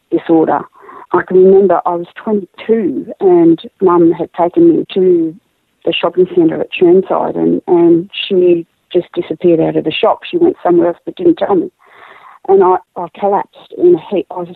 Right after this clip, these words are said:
crying. I was yelling out for, for Mum, and I just knew I needed to get some help. I was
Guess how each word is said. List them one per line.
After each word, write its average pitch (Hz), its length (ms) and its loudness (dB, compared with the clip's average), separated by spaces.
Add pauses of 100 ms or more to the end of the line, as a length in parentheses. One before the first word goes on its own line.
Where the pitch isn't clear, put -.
(120)
crying. 202 460 0
I 165 120 -8
was 165 220 -10
yelling 180 680 -2
out 165 240 -6 (160)
for, 160 180 -8 (180)
for 160 120 -6
Mum, 160 260 -4
and 165 140 0
I 170 80 0
just 185 320 -4
knew 165 400 2
I 175 120 0
needed 165 360 2
to 143 60 -12
get - 180 -8 (100)
some 160 80 -8
help. 170 280 -2
I 160 80 -2
was 156 120 -8